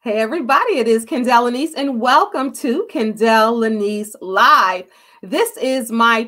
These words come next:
panel series. I'm so excited, uh, to do this show today. November, I'm giving you panels of information. If you're just tuning in for the first time,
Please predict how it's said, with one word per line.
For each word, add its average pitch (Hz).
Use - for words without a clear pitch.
panel 262
series. 185
I'm 214
so 349
excited, 233
uh, 208
to 220
do 254
this 226
show 202
today. 190
November, 262
I'm 233
giving 240
you 220
panels 294
of 220
information. 214
If 226
you're 302
just 370
tuning 254
in 226
for 226
the 196
first 233
time, 254